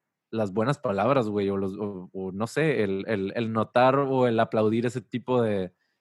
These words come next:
de, de cosas buenas en la gente. Entonces, creo que hay muchas cosas del cambio que nosotros podemos generar en nosotros y en los demás cuando dejamos de ser tan egoístas. ¿Egoístas podría ser la palabra?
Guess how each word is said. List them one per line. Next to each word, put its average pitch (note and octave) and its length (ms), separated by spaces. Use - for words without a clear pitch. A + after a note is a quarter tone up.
de, G2 680
de G2+ 200
cosas A2+ 320
buenas A#2 400
en G#2 60
la F#2+ 100
gente. C3+ 360
Entonces, A2 540
creo E3+ 240
que F#3 140
hay D3+ 160
muchas E3 400
cosas E3 300
del G#2+ 340
cambio C#3+ 400
que D3 80
nosotros A2+ 420
podemos A2+ 460
generar A#2+ 540
en A2+ 140
nosotros D3 500
y D3 60
en C3+ 120
los G#2 140
demás A#2 480
cuando G2+ 680
dejamos A2 500
de G#2+ 60
ser G#2 160
tan C3+ 160
egoístas. A#2 640
¿Egoístas B2+ 460
podría D3+ 220
ser E3+ 120
la E3+ 140
palabra? D#3+ 300